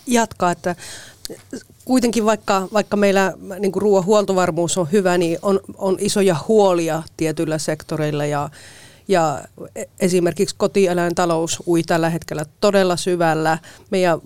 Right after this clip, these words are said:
valkuaiskasvituotanto, olipa sitten kyse kuluttajaproteiinista tai, tai rehuvalkuaisesta, niin meidän omavaraisuus on parikymmentä prosenttia. Ja, ja erityisesti haluaisin nostaa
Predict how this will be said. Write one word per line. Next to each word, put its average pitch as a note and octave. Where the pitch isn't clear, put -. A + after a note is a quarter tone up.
valkuaiskasvituotanto, D#3+
olipa E3
sitten D3+
kyse D3+
kuluttajaproteiinista D3
tai, C#3+
tai D3
rehuvalkuaisesta, D#3
niin C#3+
meidän D#3
omavaraisuus D3+
on D#3
parikymmentä D3
prosenttia. C#3+
Ja, D#3
ja E3
erityisesti F3
haluaisin D#3
nostaa D#3